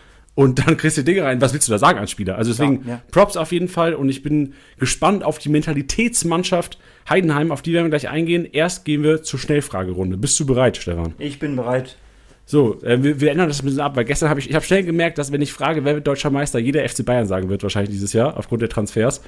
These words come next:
Speaker 1: Deswegen, ich, ich frag dich gar nicht, außer du hast eine andere Antwort gehabt.
Speaker 2: Nein, nein, also
Speaker 1: Okay.
Speaker 2: Bayern wär natürlich, ähm, die Antwort gewesen, die wahrscheinlich jeder geben wird.
Speaker 1: Ja. Wichtig aber,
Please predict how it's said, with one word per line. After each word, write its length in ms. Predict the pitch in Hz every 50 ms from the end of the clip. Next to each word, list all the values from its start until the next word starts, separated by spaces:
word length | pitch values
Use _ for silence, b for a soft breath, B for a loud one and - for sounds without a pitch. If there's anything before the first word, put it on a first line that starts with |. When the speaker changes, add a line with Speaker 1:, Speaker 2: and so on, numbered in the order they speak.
| B B B B B B
Speaker 1:
Deswegen, 440 | - - 156 139 147 147 135 131 135 160
ich, 260 | 151 147 135 - -
ich 100 | - -
frag 240 | - 156 160 165 -
dich 140 | - -
gar 160 | - 104 92 98
nicht, 160 | 95 92 -
außer 180 | 135 147 127
du 40 | 151
hast 100 | 139 -
eine 80 | - 117
andere 160 | 123 113 98
Antwort 240 | 95 90 90 87 -
gehabt. 280 | 92 87 87 - - - - _ _ - _ _ - - _ _
Speaker 2:
Nein, 240 | 120 123 127 131 123
nein, 220 | 120 117 117 117 123 -
also 220 | - 117 107 113
Speaker 1:
Okay. 260 | 110 113 113 - 107 98
Speaker 2:
Bayern 400 | 113 117 120 120 123 117 113 110
wär 140 | 120 120
natürlich, 500 | 120 117 117 - 123 117 110 - - -
ähm, 320 | 117 117 110 113 110 110 113 - - _ _ - _ _ _ -
die 80 | 127 120
Antwort 280 | 123 120 110 117 -
gewesen, 360 | - 117 113 120 117 113 117
die 120 | 104 113 107
wahrscheinlich 320 | 110 107 - 110 113 107
jeder 160 | 117 113 110
geben 220 | 117 120 113 117 113
wird. 180 | 117 120 - - - -
Speaker 1:
Ja. 220 | - 110 110 - - - - _ _
Wichtig 420 | - 123 160 196 - - 226 - -
aber, 540 | 143 156 170 175 180 190 202 202 - -